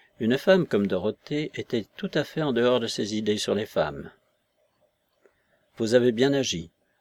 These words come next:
Je vous remercie de m'avoir dit la vérité. » Vous comprenez du reste que je ne dirai rien qui puisse éclairer monsieur Casaubon lui-même sur son état.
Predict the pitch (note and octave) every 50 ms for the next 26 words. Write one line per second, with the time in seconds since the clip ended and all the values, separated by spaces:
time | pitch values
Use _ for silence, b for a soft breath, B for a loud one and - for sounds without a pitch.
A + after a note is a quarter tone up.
0 | _ _ - - G#2 F#2+ A2 G#2 A#2+ B2 A#2+ A2+ - - - C3+ A#2+ A2 A2 G#2+
1 | G2+ G2+ G#2+ G#2 G#2+ G2 G2+ G#2 G2+ G2+ F2+ G#2 F#2 G#2 - _ - F2 - -
2 | - _ _ _ _ _ _ _ _ _ _ _ _ _ _ _ _ _ _ _
3 | _ _ _ _ _ _ _ _ _ _ _ - A2 - C3+ B2 - - C#3+ D#3+
4 | D#3+ C3 A#2+ A2 F#2+ A#2 B2+ C3 - - - A2+ G#2 - A#2+ G2+ A#2 A2+ A2 G#2+
5 | G2+ A#2 A#2 G#2 - G2+ F#2+ F#2 G2+ A#2+ C3 C3+ C3 - - A#2+ - - C3+ A#2
6 | - A#2+ - - A2 G#2+ A#2 A#2 A2+ G#2+ G#2 - A2 - - A#2+ A#2 B2+ B2 G2
7 | G#2+ A2 G2+ F#2 A2 A#2 G#2+ G2+ G#2 G#2+ G#2 G#2 - G2 G2+ - - G2+ F#2 G2+
8 | - - F#2+ - - -